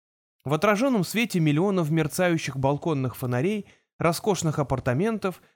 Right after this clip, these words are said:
он совершил над Фиатом акт вандализма, который определенно обойдется ему в стоимость залога и, возможно, переместит его фамилию на первое место в черном списке компании «Герц».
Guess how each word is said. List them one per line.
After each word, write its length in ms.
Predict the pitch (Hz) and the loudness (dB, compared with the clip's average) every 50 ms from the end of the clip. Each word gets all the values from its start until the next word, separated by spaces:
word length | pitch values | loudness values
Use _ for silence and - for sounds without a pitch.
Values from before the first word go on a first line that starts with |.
| _ | _
он 160 | - 247 269 226 | -2 -2 -2 0
совершил 460 | - 196 180 190 180 165 - 226 208 | 0 2 2 2 2 0 0 0 2
над 180 | 185 180 165 | 2 2 0
Фиатом 460 | - - 185 185 208 208 - 185 180 - | -2 0 0 2 2 2 0 -2 -2 -2
акт 240 | - 190 - - - | -2 -4 -4 -4 -2
вандализма, 760 | 160 165 175 170 175 175 175 135 117 107 101 107 101 95 - _ _ _ _ _ _ _ _ - | 0 0 2 2 2 2 2 0 -2 -4 -4 -6 -8 -10 -12 _ _ _ _ _ _ _ _ -2
который 360 | - 165 151 180 170 160 160 | -2 0 2 2 2 2 2
определенно 760 | - 151 156 - 170 170 160 151 185 185 180 160 143 135 135 | 2 0 0 2 2 2 4 4 4 4 4 4 4 4 2
обойдется 500 | 135 131 139 143 139 147 135 - - 147 | 4 4 2 4 4 2 0 0 0 2
ему 220 | 143 156 196 233 | 2 2 2 2
в 80 | 180 - | 0 -2
стоимость 440 | - - 196 190 185 180 175 156 135 | -2 0 2 2 4 4 4 2 2
залога 580 | 127 165 185 185 156 127 113 104 104 104 - - _ _ - | 2 2 2 2 2 -2 -2 -4 -8 -10 -10 -14 _ _ -6
и, 80 | 262 | 0
возможно, 520 | 240 214 175 151 170 202 233 220 185 190 160 | 2 2 2 4 4 2 2 2 2 2 2
переместит 640 | - 165 165 160 160 165 170 - - 196 175 - | 2 2 2 4 4 2 2 0 -2 -6 -4 -2
его 180 | 156 147 147 160 | -2 0 0 0
фамилию 460 | - 170 160 180 214 226 202 196 170 | 0 0 0 0 0 0 0 2 2
на 140 | 160 156 151 | 2 2 0
первое 400 | - - 156 147 135 131 131 131 | 0 0 0 0 0 0 0 0
место 340 | 156 196 214 - - - 170 | 0 0 -2 -2 -4 -4 -6
в 80 | - | -6
черном 380 | - - - 170 143 135 135 131 | -4 -2 -2 0 0 0 -2 -4
списке 420 | - - - 208 - - - 151 | -4 -6 -6 -6 -6 -4 -6 -4
компании 560 | - - 151 147 147 165 160 151 151 151 151 | -2 0 0 0 0 0 0 0 2 0 0
«Герц». 440 | 151 135 120 117 98 - - - - | -2 -2 -2 -4 -4 -4 -8 -12 -14